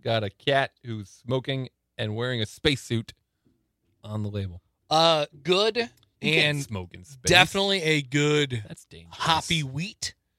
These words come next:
Speaker 2: Um, it's an interesting style. Um, obvi-, I think there's, I think there's, like, obvious limitations to it, though, right?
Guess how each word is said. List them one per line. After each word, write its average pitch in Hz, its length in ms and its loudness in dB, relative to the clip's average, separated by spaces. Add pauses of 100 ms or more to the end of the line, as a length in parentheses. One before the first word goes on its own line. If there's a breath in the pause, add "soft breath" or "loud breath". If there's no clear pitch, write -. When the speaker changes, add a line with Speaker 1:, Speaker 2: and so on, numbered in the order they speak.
(680)
Speaker 2:
Um, 120 760 -2 (880)
it's 151 200 4
an 143 60 0
interesting 156 520 2
style. 147 800 2 (2000)
Um, 127 640 0 (140)
obvi-, 170 340 4
I 185 100 10
think - 180 -2
there's, 269 220 4 (100)
I 190 80 6
think 240 220 -2
there's, 226 200 2
like, 185 200 6
obvious 156 480 0
limitations 147 840 -4
to 175 180 0
it, 165 160 -4
though, 175 320 0 (520)
right? 160 360 0